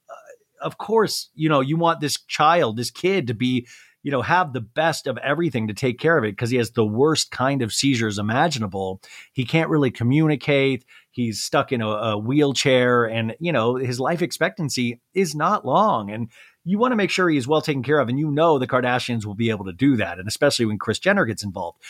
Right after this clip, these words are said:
But like I said, just having K-, Khloé at these medical appointments, it's one of those things where it's like, "Tristan, you eventually gotta move into your own house and have him there." And,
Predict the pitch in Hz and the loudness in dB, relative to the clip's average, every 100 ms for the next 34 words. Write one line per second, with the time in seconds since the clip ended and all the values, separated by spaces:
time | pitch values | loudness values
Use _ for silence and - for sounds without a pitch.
0 | - - 170 165 160 160 - - 233 165 | -20 -2 2 2 2 0 -2 -2 0 0
1 | 117 127 156 175 113 - - - 196 240 | 0 -2 0 0 -2 -10 -12 -2 2 2
2 | 143 117 127 226 247 123 113 120 117 110 | 2 0 0 0 2 2 2 -2 -2 -6
3 | 135 160 208 214 147 202 240 160 135 - | -8 -4 0 0 0 -2 -4 -2 -4 -6
4 | - _ 165 - 247 269 170 135 180 226 | -20 _ -2 0 -2 0 0 0 2 2
5 | 175 156 156 147 135 151 151 147 139 120 | 2 0 0 2 4 4 4 2 0 0
6 | - 135 135 117 196 190 - 123 139 147 | 0 -2 -2 -2 -2 -2 -6 -4 0 0
7 | 131 131 113 196 143 117 117 _ _ _ | 0 -2 0 0 2 0 -4 _ _ _
8 | 156 151 147 | -2 -2 -4